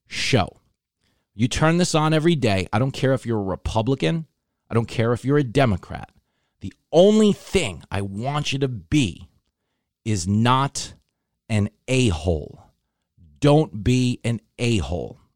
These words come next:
Okay, that's it. In terms of a manifesto, I always tell people you need to be a Michter's guy. And what I mean by that, again, is this is not ad copy, but this is a real thing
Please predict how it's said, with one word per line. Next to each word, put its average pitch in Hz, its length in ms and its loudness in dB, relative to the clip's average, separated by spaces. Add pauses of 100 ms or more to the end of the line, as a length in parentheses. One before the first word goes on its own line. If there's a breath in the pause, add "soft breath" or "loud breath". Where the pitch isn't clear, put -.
(200)
Okay, 110 240 -4
that's 190 320 0
it. 196 240 -2 (1200)
In 131 120 0
terms 180 280 2
of 170 60 2
a 170 60 4
manifesto, 165 720 2
I 127 120 4
always 131 220 2
tell 135 180 2
people 131 280 2
you 123 100 0
need 127 160 0
to 127 80 0
be 123 100 2
a 117 60 4
Michter's 98 420 0
guy. 71 400 -8
And 123 140 -2
what 156 100 4
I 175 60 4
mean 190 180 4
by 139 160 4
that, 113 180 2
again, 110 280 0
is 82 100 -6
this 107 160 -4
is 110 140 -4
not 131 220 2
ad 127 220 0
copy, 92 320 -4
but 92 120 -4
this 120 100 2
is 117 100 -2
a 120 60 -2
real 135 240 0
thing 117 400 -2